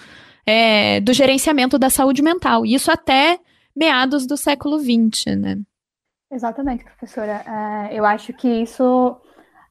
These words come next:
Speaker 2: também vai no caminho da gente entender,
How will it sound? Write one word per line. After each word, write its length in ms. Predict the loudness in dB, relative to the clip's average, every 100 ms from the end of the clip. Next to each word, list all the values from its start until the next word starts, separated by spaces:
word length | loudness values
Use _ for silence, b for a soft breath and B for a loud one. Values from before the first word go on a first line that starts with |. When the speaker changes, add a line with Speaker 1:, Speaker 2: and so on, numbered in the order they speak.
| _
Speaker 2:
também 340 | -2 2 2 4
vai 160 | 4
no 100 | 2
caminho 760 | 0 0 0 0 2 2 0 -4
da 160 | -6 -4
gente 240 | -2 -2
entender, 720 | -2 -2 -2 0 0 0 -2